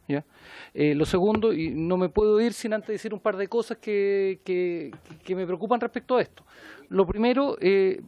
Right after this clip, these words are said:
señalar mi preocupación respecto, no, no aquí a la política deportiva en general, ¿ya?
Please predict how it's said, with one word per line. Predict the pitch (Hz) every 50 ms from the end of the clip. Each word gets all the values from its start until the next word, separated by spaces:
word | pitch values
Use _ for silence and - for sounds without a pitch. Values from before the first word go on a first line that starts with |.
| - - - - - -
señalar | - - 185 180 185 202 214
mi | 226 240 233
preocupación | 196 220 180 180 160 160 - - 202 214 220
respecto, | 226 214 - - 220 214 - - 233 226 220 - - - - - - - - - _ _
no, | - 160 175 190 208 226 240 247 - - -
no | 117 143 175 - - 185 196 233
aquí | 233 - 285 285
a |
la | 277 262
política | 254 240 247 240 226 254 254 240
deportiva | 226 175 196 185 165 - _ - 247 247 254 254 247 240 240
en | 233 214 -
general, | - - 180 170 170 170 180 190 180 156 131 120 - - - _ _ _ _ -
¿ya? | 135 127 127 131 156